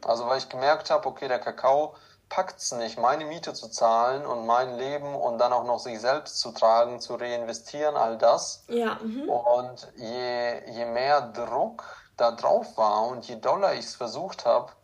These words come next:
Speaker 1: desto weniger kam rein, desto enger wurde es. Und
Speaker 2: Ja.
Speaker 1: deswegen hab ich gesagt, so, der Kakao steht jetzt für sich, das ganze Geld, was durch den Kakao reinkommt,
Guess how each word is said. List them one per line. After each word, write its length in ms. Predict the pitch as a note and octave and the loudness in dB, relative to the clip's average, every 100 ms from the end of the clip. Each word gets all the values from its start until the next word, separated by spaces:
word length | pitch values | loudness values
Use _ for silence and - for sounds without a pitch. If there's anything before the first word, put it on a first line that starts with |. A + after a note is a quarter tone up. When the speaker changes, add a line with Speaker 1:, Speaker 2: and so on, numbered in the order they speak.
| - _ - | -20 _ -10
Speaker 1:
desto 260 | - - A2+ | -8 -6 -4
weniger 360 | C3+ D3 B2+ - | -4 -2 0 2
kam 260 | A#2+ A#2 | 4 4
rein, 360 | A#2 B2+ A2+ G#2+ _ - | 6 4 4 -4 _ -12
desto 240 | A#2+ - | -8 -2
enger 340 | - B2+ B2 A#2 | 2 2 2 0
wurde 300 | C3+ D3+ A#2 A#2+ | 0 0 0 0
es. 140 | A#2+ B2 | -2 -4
Und 60 | |
Speaker 2:
Ja. 40 | A#2+ | -2
Speaker 1:
deswegen 220 | - A#2+ | 0 2
hab 100 | A#2+ | 2
ich 80 | - | 2
gesagt, 300 | A#2+ A#2 - | 0 0 0
so, 320 | C#3+ F#3+ F#3+ - - - | 2 2 0 -16 -12 -6
der 80 | |
Kakao 380 | A#2 B2 C#3 E3 | -4 -2 2 2
steht 240 | - F#3 E3 | 0 -6 -6
jetzt 180 | D3 | -6
für 120 | - A#2 | -6 -6
sich, 280 | C3 F#3+ - | -6 -6 -8
das 160 | C3 | -2
ganze 340 | C3+ C#3 - A#2+ | 0 0 0 -2
Geld, 240 | B2+ B2+ | -2 -2
was 140 | A2+ | -6
durch 120 | - A2+ | -6 -8
den 120 | A#2+ | -4
Kakao 420 | A2+ - B2+ C#3 | -4 0 4 4
reinkommt, 680 | A#2+ C3 D3+ - B2 D3 - | 4 2 2 0 0 0 -12